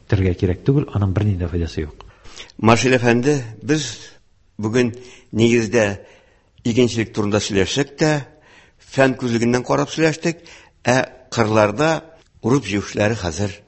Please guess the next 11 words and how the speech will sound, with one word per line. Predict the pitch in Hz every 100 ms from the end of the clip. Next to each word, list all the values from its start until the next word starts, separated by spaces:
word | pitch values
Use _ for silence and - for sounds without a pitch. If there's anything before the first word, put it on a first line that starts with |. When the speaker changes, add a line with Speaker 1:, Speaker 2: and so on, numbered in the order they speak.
| -
Speaker 2:
дәвам | 95 104 95 90
итә. | - 85 82 - _ _ _ _
Мин | 117 143
инде | 139 120 120
тыңлаучыларыбызга | 120 123 113 120 113 104 117
искәртеп | 110 - 107 113
үтәм, | 113 135 120
мөхтәрәм | - 110
кардәшләр, | 110 110 101 107 101
безнең | 104 110
тапшыруыбызда | 107 - 110 104 98 107